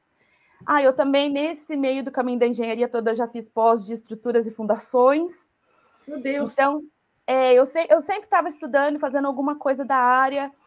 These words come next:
Speaker 1: É, eu tenho um artigo científico publicado numa, numa revista científica, né, sobre o, o shale gas, que é um gás que a gente tem no Brasil, nós somos a décima potência no mundo, e que pod-, ele é muito parecido com o petróleo em algumas propriedades,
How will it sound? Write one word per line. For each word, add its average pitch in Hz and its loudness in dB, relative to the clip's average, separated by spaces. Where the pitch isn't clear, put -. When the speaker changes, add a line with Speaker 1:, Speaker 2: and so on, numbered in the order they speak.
Speaker 1:
É, 233 -2
eu 254 4
tenho 294 0
um 302 2
artigo 294 -6
científico 285 -8
publicado 247 0
numa, 220 -4
numa 208 -6
revista 220 -12
científica, 254 -6
né, 233 -2
sobre 220 -4
o, 208 -6
o - -8
shale 247 2
gas, 247 -2
que - -2
é 233 6
um 240 0
gás 220 4
que - -10
a - -4
gente 214 -8
tem 208 -6
no 202 -8
Brasil, 196 -2
nós 208 -4
somos 208 -4
a 196 -2
décima 208 0
potência 208 -8
no 208 -4
mundo, 247 0
e 262 -4
que - -12
pod-, 226 -4
ele 226 -4
é 240 2
muito 262 -4
parecido 277 -2
com 262 -4
o 254 -10
petróleo 240 4
em 226 -2
algumas 220 -2
propriedades, 208 4